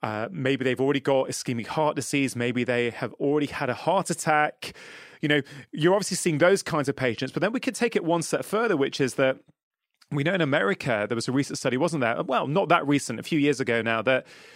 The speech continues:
showing that maybe over eighty percent of Americans are not in good metabolic health, which is really quite incredible. So I'm imagining pretty much all of your patients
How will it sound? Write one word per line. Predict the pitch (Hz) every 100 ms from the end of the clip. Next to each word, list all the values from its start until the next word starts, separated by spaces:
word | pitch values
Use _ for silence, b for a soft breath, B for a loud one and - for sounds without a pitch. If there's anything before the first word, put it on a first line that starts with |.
| B B B
showing | - 170 170
that | 170
maybe | 185 202 208
over | 170 165 175 -
eighty | 151 165 165 - 185
percent | - 165 - 139 147 202 - 139
of | -
Americans | 131 127 127 131 - 139 151 - - - - B B B -
are | 135 139 - -
not | 131 147 147 -
in | 139
good | 110 139 135
metabolic | 123 131 120 135 131 127 -
health, | - 131 - -
which | 156
is | 143 120 - B B B
really | 120 147 165
quite | 156 143 127
incredible. | - 190 185 139
So | - 160
I'm | 226
imagining | 247 165 170 180 151 123 113 98
pretty | - 185 -
much | 175 156 - -
all | 165 160
of | 143
your | 120 107 123 180 202
patients | - 113 107 104 98 143 - - -